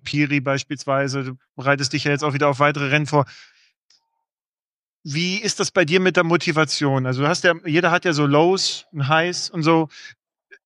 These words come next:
Wie ziehst du dich aus Lows raus? Wie, wie motivierst du dich? Wie vermeidest du, dass du durch so eine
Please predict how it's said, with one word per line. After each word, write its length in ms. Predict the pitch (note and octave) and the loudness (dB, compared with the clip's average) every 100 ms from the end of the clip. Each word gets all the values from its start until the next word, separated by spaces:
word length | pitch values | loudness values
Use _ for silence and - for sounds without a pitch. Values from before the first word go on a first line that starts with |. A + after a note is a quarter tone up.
| _ - | _ -10
Wie 280 | D#3 F3+ F#3 | -2 -2 0
ziehst 340 | G#3 F#3 - | -2 -2 -2
du 120 | G3 | -2
dich 220 | F#3+ F3 | 0 -2
aus 200 | G3 C#3+ | 0 0
Lows 400 | D#3 D#3+ F3+ - | 2 2 2 0
raus? 400 | D3+ E3 F#3 - | 2 2 2 -2
Wie, 320 | D#3+ E3 E3+ E3+ | -4 -2 -4 -6
wie 120 | D#3 | -4
motivierst 640 | E3 E3+ D#3 C#3 F#3+ - F#3+ | 0 0 -2 0 2 2 0
du 80 | D#3+ | 0
dich? 420 | F3 D#3+ - - - | 0 -2 -8 -14 -16
Wie 400 | D3 D3 E3 E3 | -12 -4 -4 0
vermeidest 760 | E3+ D#3 D3+ E3 F#3+ F#3 - | 0 2 4 4 4 2 2
du, 140 | F3+ E3+ | 2 4
dass 180 | D#3 | 2
du 100 | - D3 | 0 0
durch 200 | D#3 - | -2 0
so 120 | D3+ | 0
eine 280 | D3 D3 | 0 -2